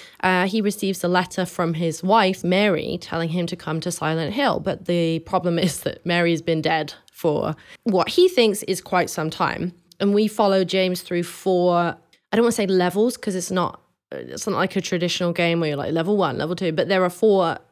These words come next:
main places that he visits, the apartments, the hospital, the prison, and, uh, the hotel. In between, he kind of navigates through the foggy streets of Silent Hill with Maria,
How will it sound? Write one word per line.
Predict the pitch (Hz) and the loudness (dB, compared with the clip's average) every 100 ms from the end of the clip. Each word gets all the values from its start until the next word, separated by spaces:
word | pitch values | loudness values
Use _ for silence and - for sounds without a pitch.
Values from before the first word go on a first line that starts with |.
| - | -8
main | 196 196 185 175 | 0 2 2 2
places | 175 175 175 165 | 0 -2 -2 -6
that | 143 | -6
he | - 165 | -4 -4
visits, | 165 165 180 175 - - | -2 0 0 0 -4 -6
the | 170 | -4
apartments, | 165 - 175 - 151 139 - - - | -2 -2 -2 -2 -6 -6 -10 -14 -10
the | 170 | -4
hospital, | 165 - - - 160 | -4 -6 -10 -4 -2
the | 156 | -2
prison, | 160 165 151 151 156 147 | -4 -4 -2 -4 -4 -4
and, | 160 156 156 151 143 | -4 -4 -2 -4 -6
uh, | - 71 - | -8 -8 -6
the | 170 | -2
hotel. | 175 170 143 - _ _ _ _ | -2 -2 -4 -6 _ _ _ _
In | 214 220 | 4 4
between, | 220 - 208 220 | 2 0 2 2
he | 226 | 0
kind | 214 185 180 | -2 -2 -2
of | 170 | 0
navigates | 175 165 170 175 170 - | 0 0 -2 0 -2 -2
through | - 175 170 | -4 0 0
the | 165 | -2
foggy | - 170 165 160 | -2 -2 0 -4
streets | - 165 156 - | -4 -4 -4 -6
of | 170 | -10
Silent | - 156 151 151 | -4 -2 -2 -4
Hill | 170 208 208 208 196 | -4 -2 0 2 2
with | 180 170 175 | 0 -2 -2
Maria, | 170 165 160 190 170 - | 0 0 2 2 0 -2